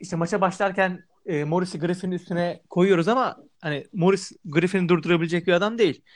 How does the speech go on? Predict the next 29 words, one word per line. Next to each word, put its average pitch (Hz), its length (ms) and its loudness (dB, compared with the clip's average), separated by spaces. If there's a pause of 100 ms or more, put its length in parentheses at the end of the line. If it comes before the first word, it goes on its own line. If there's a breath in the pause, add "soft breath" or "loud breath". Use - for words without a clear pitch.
(100)
Mecburen 190 340 2
Horford'u 202 460 0
ona 190 160 -2
veriyorsun. 220 440 -6 (300)
Baines'i 185 380 -2
de 208 80 -4
şeye 196 220 -2
veriyorsun, 117 420 -8 (340)
Drummond'a. 196 520 -2 (160 soft breath)
E, 165 60 -6
o 190 100 2
zaman 226 260 -4
da 220 60 -6
senin 220 220 -2
hücum 180 320 -2
gücün 147 300 -6 (460 soft breath)
zayıflamış 156 520 0
oluyor. 220 300 -2
Hani, 175 300 -6 (260)
Detroit 220 460 -10
gerçekten, 220 560 -4
hani, 180 140 -4
eleyebilirsin 220 760 -2
ama 233 140 -4
çok 220 160 -8
sıkıntı 202 340 -2
yaşatabilecek 180 800 0
bir 185 40 -10
takım. 180 280 -10